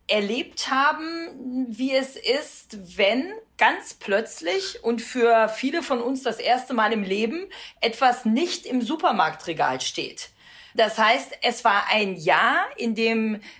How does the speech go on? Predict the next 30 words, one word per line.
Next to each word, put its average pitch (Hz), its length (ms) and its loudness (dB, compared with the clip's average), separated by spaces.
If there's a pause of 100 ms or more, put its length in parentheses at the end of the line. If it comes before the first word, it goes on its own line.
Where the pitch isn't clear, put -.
(100)
deutlich 247 420 2
wurde, 226 400 2
wie 175 380 -4
wichtig 320 800 -2 (200)
logistische 269 720 -4
Ketten 330 540 -4
sind. 285 560 -6 (240)
Es - 180 -2
war 220 140 4
gleichzeitig 233 800 2
natürlich 202 540 -2
ein 170 180 0
schwieriges 262 840 -2
Jahr, 240 380 2 (400)
auch 262 300 2
an 269 180 0
vielen 269 320 -2
Stellen. 277 560 -2 (240)
Aber 233 220 4 (120)
es 214 240 -6
war 208 220 4
das 202 320 -4
Jahr, 175 480 2 (220)
in 202 340 -4
dem 262 460 -2 (180)
die 220 140 -2
Logistik 214 680 -4
auf 196 200 0
der - 160 2
Schiene, 320 760 -2